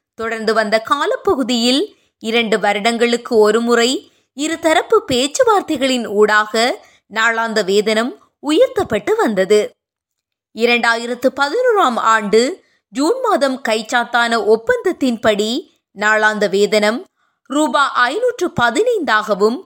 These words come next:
தொடர்ந்து இரண்டாயிரத்து பன்னிரண்டாம் ஆண்டு பேச்சுவார்த்தைகளின் பின்னர்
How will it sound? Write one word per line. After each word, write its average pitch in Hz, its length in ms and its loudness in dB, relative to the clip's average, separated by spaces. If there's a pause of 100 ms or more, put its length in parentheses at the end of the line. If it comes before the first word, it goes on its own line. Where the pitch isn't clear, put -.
(240)
தொடர்ந்து 220 720 -2 (160)
இரண்டாயிரத்து 240 760 0
பன்னிரண்டாம் 294 800 0
ஆண்டு 233 480 2
பேச்சுவார்த்தைகளின் 285 960 0
பின்னர் 254 600 0